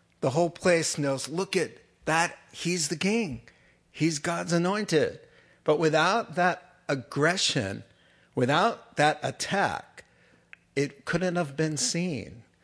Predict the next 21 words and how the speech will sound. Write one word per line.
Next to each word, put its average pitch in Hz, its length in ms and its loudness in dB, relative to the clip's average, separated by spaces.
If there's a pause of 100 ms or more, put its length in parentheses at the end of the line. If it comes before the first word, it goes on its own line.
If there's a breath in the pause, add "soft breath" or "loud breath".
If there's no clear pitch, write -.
(220 loud breath)
So, 175 500 4
you 175 120 0
know, 190 360 2
when 175 380 -2
you're 190 300 2 (120)
challenged 185 640 2
and 139 160 2
you're 156 260 2
over 165 220 2
your 156 200 2
head, 160 440 0 (420 loud breath)
God 180 480 0
is 175 440 -4 (100)
allowing 180 520 0
an 170 80 0
opportunity 180 760 -2
to 160 80 -2
happen 160 500 -4 (280 loud breath)
to 180 100 -2
show 220 340 4
you 214 560 2